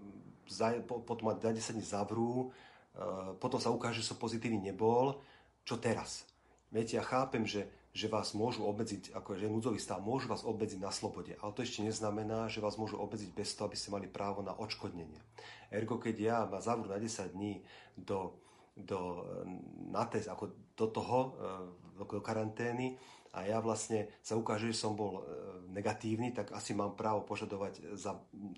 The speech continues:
to je neoprávnené väzenie, v podstate vás zavrú a nemajú na to nič, ani súdne príkazy, ani nič iné, takže také čudné mi to... Ale zase núdzový stav, takže neviem, to som, nie som, nie som právnik, Boh vie, čo sa môže, môže udiať.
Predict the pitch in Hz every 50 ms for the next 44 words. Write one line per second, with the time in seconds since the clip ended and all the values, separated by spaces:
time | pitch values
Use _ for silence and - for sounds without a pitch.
0 | - - - - - - - - _ - 107 98 101 113 127 127 - 120 113 110
1 | 107 110 107 98 95 90 92 90 110 107 110 104 95 92 90 - - 101 - 104
2 | - - 98 92 92 - - - 90 92 98 - - 117 127 139 147 151 - -
3 | - - 90 95 - 113 113 113 107 104 101 101 98 - - 95 95 92 85 -
4 | - 113 117 - - - - 110 107 104 104 101 98 - 104 95 - 101 92 90
5 | 95 98 98 98 92 90 98 104 104 101 101 95 95 95 92 - 98 92 90 -
6 | - 104 - - 107 - - 101 107 98 101 - - - 117 117 120 120 135 127
7 | 120 131 131 127 117 104 101 - 117 110 - 98 90 - - 110 101 92 90 -
8 | 104 98 95 - 98 101 107 104 - - 101 104 101 - 95 90 90 90 92 95
9 | 95 107 117 117 117 - - - - - - 98 95 90 92 - - - 87 90
10 | 87 90 90 90 - - 90 87 85 87 85 82 76 80 73